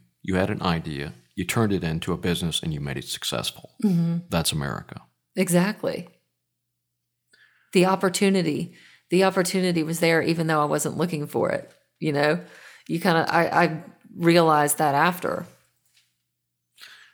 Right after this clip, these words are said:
Speaker 1: What was it about you that made you open to that? In other words, you were trusting your, you, you said you were trusting your, your gut.
Speaker 2: Right.
Speaker 1: You believed in yourself.
Speaker 2: Yes.
Speaker 1: You, you can't whitewash over that. I mean, that's an important thing here, that you,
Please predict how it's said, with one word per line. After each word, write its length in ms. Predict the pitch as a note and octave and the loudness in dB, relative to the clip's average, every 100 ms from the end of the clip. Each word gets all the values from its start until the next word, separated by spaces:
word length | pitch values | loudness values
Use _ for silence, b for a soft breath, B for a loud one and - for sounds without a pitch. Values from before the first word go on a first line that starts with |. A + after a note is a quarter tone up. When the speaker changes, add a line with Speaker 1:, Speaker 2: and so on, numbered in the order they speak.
| B _ _ | B _ _
Speaker 1:
What 280 | A#2 E3+ E3+ | 0 2 6
was 180 | D3+ A#2 | 4 4
it 80 | |
about 380 | F#2+ F2+ F#2 E2+ | 0 0 -2 -2
you 440 | F2+ F2 E2+ D#2+ D2+ | -2 -2 0 -4 -6
that 200 | D#2 F2 | -6 -4
made 300 | E2+ E2+ D#2 | -4 -4 -6
you 240 | D#2+ - - | -8 -6 -2
open 480 | C3 C3 C#2 A1+ | -2 -2 -8 -8
to 120 | - D#2+ | -10 -8
that? 440 | G#1 G1+ - - - - | -8 -8 -10 -18 -20 -4
In 40 | |
other 80 | G#2 | 0
words, 140 | A#2+ B2+ | 2 2
you 80 | |
were 80 | D#3+ | 0
trusting 500 | - - D3 - F#2 | 0 0 0 0 -4
your, 140 | D#2+ D#2 G2 | -4 -8 -12
you, 160 | - G#2 | -6 -2
you 160 | A#2+ A2 | 0 2
said 300 | - F#2+ B B | 4 2 B B
you 100 | - | 4
were 60 | F3 | 6
trusting 340 | F3 D3 - | 6 4 2
your, 140 | A2 F2 - | -2 -4 -6
your 160 | - G2 | -4 -4
gut. 440 | - F#2+ - - - | -2 -2 -2 -12 -6
Speaker 2:
Right. 280 | F3 E3+ C#3+ | 2 2 6
Speaker 1:
You 120 | B2 | 4
believed 420 | B2+ B2 C3 C3 F#2 | 6 6 8 6 4
in 80 | |
yourself. 560 | C#2 - - C2 - - - | -2 -2 -2 -4 -8 -16 -8
Speaker 2:
Yes. 440 | F#3 F3 - - | -4 -2 -4 -6
Speaker 1:
You, 140 | - C3 | 2 2
you 140 | A#2+ | 2
can't 320 | - F#3 - | 2 2 4
whitewash 520 | - C3+ - E2 C#2+ A2 | 2 2 0 -2 0 0
over 200 | G2 C#2+ | 0 -2
that. 240 | B1+ C2+ | -2 0
I 40 | |
mean, 160 | G2 A#2+ | 0 2
that's 200 | D3 - | 2 2
an 60 | A2 | -2
important 580 | G#2 - C#3+ - E2 | -2 -2 -2 -2 -6
thing 240 | - F#2 D2+ | -2 -2 -2
here, 160 | C#2 | -6
that 220 | D#2 F2 | -6 -6
you, 120 | G#2+ | -6